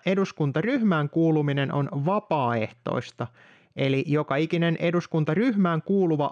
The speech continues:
vannonut siis uskollisuutensa sille ryhmälle, ei niille äänestäjilleen. No,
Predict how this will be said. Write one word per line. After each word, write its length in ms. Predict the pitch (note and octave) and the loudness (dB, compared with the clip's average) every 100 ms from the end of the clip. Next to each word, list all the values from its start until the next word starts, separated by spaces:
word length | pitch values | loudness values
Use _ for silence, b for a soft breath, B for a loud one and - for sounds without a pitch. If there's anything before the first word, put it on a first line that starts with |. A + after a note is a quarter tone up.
| D3 | -2
vannonut 460 | C#3+ C#3 F3+ G#3+ | -2 0 0 -2
siis 280 | - G#3+ - - | -2 -2 0 0
uskollisuutensa 1000 | F#3 - F3 D#3+ D3+ C#3+ C#3 C#3 C3 | -2 0 0 0 0 0 0 -2 -2
sille 320 | C3 - C#3+ C#3 | -4 0 0 2
ryhmälle, 600 | E3+ E3+ C#3+ B2+ B2 A#2+ b b b _ | 2 2 2 0 -2 -4 b b b _
ei 200 | D#3+ F#3 | 0 2
niille 300 | F3 D#3+ C#3+ D#3 | 4 4 2 0
äänestäjilleen. 1160 | F3+ E3 B2 - A#2+ A2 B2 - - B2 B2 - _ _ _ _ _ _ _ _ - | 0 0 -2 -4 -4 -2 -4 -8 -8 -12 -14 -18 _ _ _ _ _ _ _ _ -4
No, 360 | D#3 G3 G#3 | 0 2 2